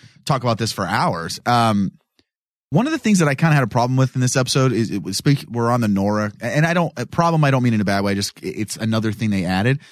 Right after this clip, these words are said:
was when they said the timeline is malleable, malleable. And I, so again,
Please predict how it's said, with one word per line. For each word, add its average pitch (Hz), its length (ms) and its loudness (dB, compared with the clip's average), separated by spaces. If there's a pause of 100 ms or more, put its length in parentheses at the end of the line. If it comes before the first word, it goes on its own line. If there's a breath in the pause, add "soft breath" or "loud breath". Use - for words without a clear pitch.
(260 loud breath)
was 135 160 2
when 147 100 4
they 135 80 4
said 139 160 0
the 120 80 -2
timeline 135 420 2
is 95 140 -2
malleable, 92 600 -4 (120)
malleable. 98 500 -2 (280)
And 123 120 2
I, 127 260 2 (1600 soft breath)
so 180 160 2
again, 151 280 2